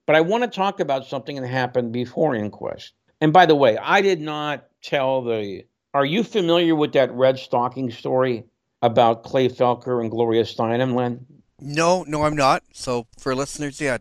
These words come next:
Speaker 2: tell, tell us.
Speaker 1: Red Stocking was a feminist group that was around at the beginning and didn't like the way that Gloria Steinem more or less hijacked that movement, okay?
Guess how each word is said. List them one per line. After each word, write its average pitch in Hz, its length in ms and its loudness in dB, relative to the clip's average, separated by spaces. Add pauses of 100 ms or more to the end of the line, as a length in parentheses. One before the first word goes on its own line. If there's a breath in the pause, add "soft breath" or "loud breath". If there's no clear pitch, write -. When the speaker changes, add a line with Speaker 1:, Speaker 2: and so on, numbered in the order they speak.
Speaker 2:
tell, 120 260 -4 (120)
tell 107 180 -8
us. - 280 -16 (340)
Speaker 1:
Red 202 340 4
Stocking 175 800 -2
was 117 200 -2
a 107 80 -2
feminist 139 680 -2
group - 360 -10 (360)
that 139 320 4 (220)
was 139 240 -2
around 131 480 0
at 120 160 4
the 120 80 -4
beginning 110 580 0
and 120 100 0
didn't 139 320 0
like 117 260 -2
the 117 80 -8
way 104 400 -2 (480)
that 123 200 2
Gloria 120 440 -2
Steinem 113 720 -4 (340)
more 123 240 2
or 123 60 2
less 113 240 0
hijacked 110 640 -2
that 107 240 -2
movement, 104 500 -6 (640)
okay? 95 400 -8